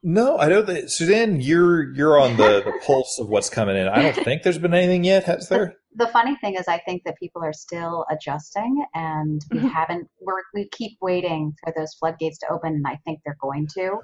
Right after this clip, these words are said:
Speaker 1: We've had
Speaker 2: Cool.
Speaker 1: questions
Speaker 3: Yeah.
Speaker 1: from people, but it, but we haven't had anybody actually submit, you know, "Here is my adventure that is, that is using fifth edition" yet. And that, that's the sort of thing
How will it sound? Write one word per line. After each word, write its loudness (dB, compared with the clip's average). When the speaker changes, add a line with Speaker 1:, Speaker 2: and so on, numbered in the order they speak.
Speaker 1:
We've 0
had 2
Speaker 2:
Cool. -4
Speaker 1:
questions -2
Speaker 3:
Yeah. -4
Speaker 1:
from 0
people, 0
but 4
it, 0
but 2
we 0
haven't 2
had 4
anybody 0
actually -2
submit, -4
you -6
know, -4
"Here 0
is -2
my 0
adventure -4
that -4
is, -6
that -4
is -6
using -6
fifth -8
edition" -8
yet. -8
And -2
that, 2
that's 0
the -8
sort -2
of -2
thing -4